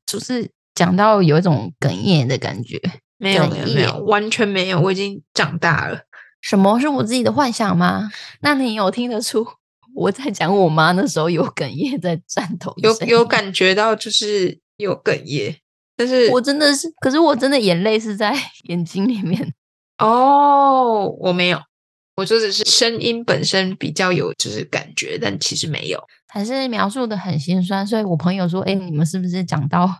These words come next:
Speaker 2: 泪流满面吗？抱歉，没有。
Speaker 1: 对啊，我就还自己帮你幻想说：“诶，对啊，他，我也觉得他有，他就是讲到很哽咽，<laughs> 跟我一样。”
Speaker 2: 没有，
Speaker 1: 结果是我
Speaker 2: 我没有。
Speaker 1: 哦，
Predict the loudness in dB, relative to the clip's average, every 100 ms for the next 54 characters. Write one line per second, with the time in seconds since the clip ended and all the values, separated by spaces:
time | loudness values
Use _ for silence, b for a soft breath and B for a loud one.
0 | -10 0 2 4 2 2 0 -2 -2 -4
1 | -4 -8 -10 -12 _ -4 0 0 0 0
2 | 2 2 2 0 -2 -4 -8 _ B B
3 | B B B B 2 2 4 2 2 2
4 | 2 2 2 0 0 0 0 -2 -2 -4
5 | b b b -4 -4 0 0 0 0 -2
6 | 0 0 0 2 0 0 -4 0 2 2
7 | -2 -4 -8 -10 -12 -8 -6 -4 0 2
8 | 2 -2 -4 -2 0 0 0 -2 2 4
9 | 4 0 0 -2 -4 _ _ _ _ B
10 | B 0 2 4 4 4 4 4 2 B
11 | B B _ B B -2 -2